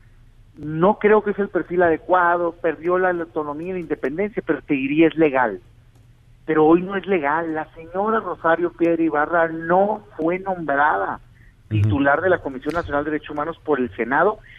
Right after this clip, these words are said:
Speaker 1: aceptado por Morena mismo. Ellos mismos aceptan que había ciento dieciséis votos.
Speaker 2: Ujú.
Speaker 1: Quieren hoy inventar que era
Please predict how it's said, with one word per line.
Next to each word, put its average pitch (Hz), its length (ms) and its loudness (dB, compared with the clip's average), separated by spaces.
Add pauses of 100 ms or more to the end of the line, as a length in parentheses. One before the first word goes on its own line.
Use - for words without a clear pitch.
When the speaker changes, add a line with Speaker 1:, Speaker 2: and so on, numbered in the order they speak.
(160)
Speaker 1:
aceptado 208 720 2
por 208 160 -2
Morena 185 380 -4
mismo. 185 400 -10
Ellos 214 240 -4
mismos 220 320 -6
aceptan 190 400 -2
que 185 80 -2
había 175 180 2
ciento 185 320 -2
dieciséis 180 480 -4
votos. 180 340 2 (320)
Speaker 2:
Ujú. 123 280 2
Speaker 1:
Quieren 240 260 6
hoy 233 140 -2
inventar 185 640 -2
que 180 200 2
era 180 300 2